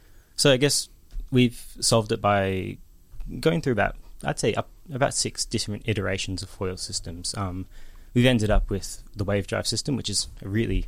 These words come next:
unique take on what everyone else seems to be doing in this industry, because we've got, I guess, fully fly-by-wire, meaning that the whole thing is controlled by an electronic stability control system.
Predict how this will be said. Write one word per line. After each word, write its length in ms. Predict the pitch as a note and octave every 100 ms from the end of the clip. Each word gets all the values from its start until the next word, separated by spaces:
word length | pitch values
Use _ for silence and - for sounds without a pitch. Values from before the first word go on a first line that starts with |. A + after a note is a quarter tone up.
| -
unique 460 | G#2 G#2 A2 A2+ -
take 280 | A2 G2+ G2
on 260 | F#2 F#2+ -
what 180 | G#2
everyone 320 | F#2 F2+ F#2+ F#2
else 200 | D#2+ -
seems 320 | - F2+ -
to 80 | -
be 100 | F#2
doing 220 | F#2 F2
in 60 | F2+
this 160 | -
industry, 380 | F#2 F2+ - F#2+
because 400 | E2+ - F2 - - - - - - -
we've 160 | A2 G2+
got, 280 | G2+ F#2 - - - -
I 80 |
guess, 300 | F#2 F2+ - - - - -
fully 240 | - B2+ A2+
fly-by-wire, 720 | A2 G2+ G2 F#2 F#2+ F#2 F#2
meaning 280 | F#2+ F#2+ F#2
that 260 | F#2+ F#2 - -
the 60 | F2+
whole 140 | F#2+
thing 240 | - F#2 F2+
is 180 | - -
controlled 520 | - G2 - F2 F2 - - - - -
by 160 | F2+
an 120 | F2 F2+
electronic 540 | F2 - - F#2+ -
stability 440 | - F#2+ G2 F#2+
control 340 | - G2+ A#2 G2+
system. 460 | - F#2+ - F#2+